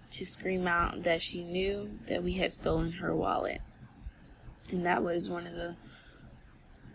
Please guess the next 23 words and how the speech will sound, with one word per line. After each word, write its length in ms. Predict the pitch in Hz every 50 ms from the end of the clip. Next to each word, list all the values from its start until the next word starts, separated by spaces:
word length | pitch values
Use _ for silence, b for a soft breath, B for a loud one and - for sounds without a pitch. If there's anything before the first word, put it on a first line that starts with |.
| -
realest 560 | 196 190 202 214 226 226 214 202 190 - - -
times 500 | - 185 170 160 156 156 160 165 - -
in 120 | - 175
my 140 | 170 170 170
life 340 | 165 170 80 - 160 - -
where 200 | 165 160 - -
I 140 | - 156
experienced 1080 | 165 165 170 - - - - 175 165 160 156 - - - - - - - - - - - - - - - - - - - -
that 160 | - 170 -
type 200 | - 175 175 -
of 100 | - 165
racism 680 | 160 160 160 160 - 160 156 147 - 156 156 151 151 147
or 80 | 147 -
someone 440 | - - 185 170 165 165 160 160
calling 320 | - - 175 165 156 156 156
the 80 | 156
police 400 | - - - 160 156 - - -
on 180 | 147 147 147 151
me 340 | 156 165 156 151 180 160 - - - - - - - - - -
as 160 | - 151 156
a 40 | -
Black 320 | - 160 160 - - -
person. 540 | - - - - - - - - - - -